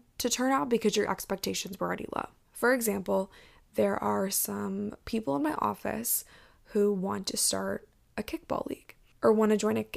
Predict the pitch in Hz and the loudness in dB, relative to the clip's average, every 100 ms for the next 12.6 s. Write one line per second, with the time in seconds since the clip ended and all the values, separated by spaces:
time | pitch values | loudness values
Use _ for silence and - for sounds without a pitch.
0 | - 196 - 202 - - - - _ - | -6 -4 -4 -4 -4 -6 -8 -14 _ -14
1 | - 220 208 202 202 233 - _ _ _ | -2 0 0 -2 -2 -4 -8 _ _ _
2 | - 220 214 202 277 269 - 202 226 214 | 0 4 4 4 2 2 0 -2 2 2
3 | 220 202 196 196 196 - 190 190 190 185 | 4 2 2 -4 -4 -4 -4 -4 -4 -2
4 | - 208 - - _ _ _ _ _ - | -4 -4 -8 -16 _ _ _ _ _ 2
5 | 208 190 - 185 185 180 - - - - | 2 2 0 -2 -2 -6 -6 -6 -6 -6
6 | 208 208 208 202 208 196 - - - - | -4 -2 -2 -2 -6 -8 -8 -10 -12 -12
7 | - - - - - - - - _ _ | -12 -12 -18 -20 -20 -20 -20 -20 _ _
8 | _ _ _ - 220 226 247 277 294 294 | _ _ _ -2 0 2 2 0 2 0
9 | 262 269 262 277 220 214 196 190 190 - | 2 2 2 -2 -2 -2 -2 -4 -4 -6
10 | 202 196 - - 302 - _ _ _ _ | -6 -8 -10 -6 -6 -6 _ _ _ _
11 | - 233 254 294 370 - 320 330 233 220 | -10 -4 -2 -2 -4 -4 -2 0 0 0
12 | - - - - - | -2 -4 -8 -6 -8